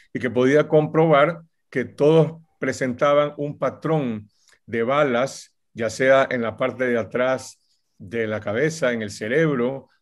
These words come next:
o en la garganta, o en el corazón, y que por lo tanto solo se podía explicar ese patrón por, eh, el, el hecho de que habían sido asesinados por francotiradores,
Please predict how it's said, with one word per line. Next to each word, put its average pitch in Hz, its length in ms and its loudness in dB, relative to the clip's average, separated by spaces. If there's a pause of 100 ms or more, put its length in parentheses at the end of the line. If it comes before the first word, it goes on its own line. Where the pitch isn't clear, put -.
(120)
o 113 380 0
en 113 140 -6
la 101 100 -6
garganta, 123 720 0
o 110 280 -4
en 104 220 -6
el 101 160 -6
corazón, 131 800 0 (240)
y 113 100 -6
que 107 140 -8
por 107 140 -4
lo 110 120 0
tanto 127 340 0
solo 127 240 0
se 107 120 -4
podía 113 280 0
explicar 127 560 -2 (280)
ese 120 240 -4
patrón 127 680 -2
por, 110 400 0 (520)
eh, 113 320 -6
el, 117 340 -4
el 120 180 -2
hecho 135 360 2
de 117 260 0
que 113 260 -2
habían 117 280 -4
sido 127 200 -2
asesinados 120 600 -4
por 101 300 -4 (320)
francotiradores, 117 1080 0